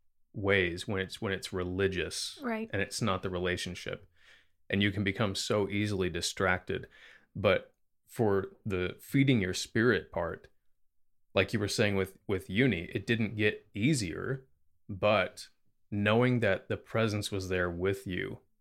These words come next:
Speaker 1: did make it easier to go through.
Speaker 2: Mm-hmm,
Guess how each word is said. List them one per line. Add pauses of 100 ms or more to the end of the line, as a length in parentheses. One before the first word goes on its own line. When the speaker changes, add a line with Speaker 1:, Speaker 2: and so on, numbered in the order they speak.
(540)
Speaker 1:
did
make
it (160)
easier
to
go
through.
Speaker 2:
Mm-hmm,